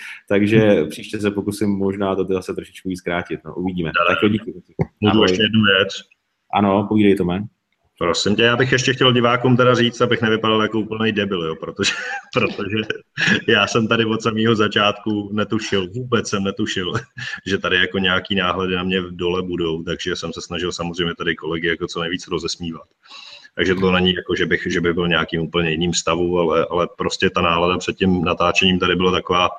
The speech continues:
Speaker 2: hodně uvolněná a já jsem v ní jaksi pokračoval dál. <laughs> Aniž bych tušil, že teda jako jsem tady, jsem tady v záběru a, a budu takhle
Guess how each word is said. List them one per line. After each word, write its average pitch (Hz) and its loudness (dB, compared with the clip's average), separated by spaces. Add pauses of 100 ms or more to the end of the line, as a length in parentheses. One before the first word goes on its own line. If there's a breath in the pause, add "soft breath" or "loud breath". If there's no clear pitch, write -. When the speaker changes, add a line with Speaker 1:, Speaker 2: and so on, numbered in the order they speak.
(300 loud breath)
Speaker 2:
hodně 95 2
uvolněná 92 4
a 80 -2
já 85 2
jsem 85 -4
v - -4
ní 87 -2
jaksi 87 -2
pokračoval 92 0
dál. 92 2 (600 loud breath)
<laughs> - -8
Aniž 101 4
bych 113 2
tušil, 123 4
že 113 4
teda 113 2
jako 113 0
jsem 110 2
tady, 110 2 (100)
jsem 101 -4
tady 104 0
v 101 -4
záběru 101 0
a, 101 0
a 95 -6
budu 98 -2
takhle 95 -4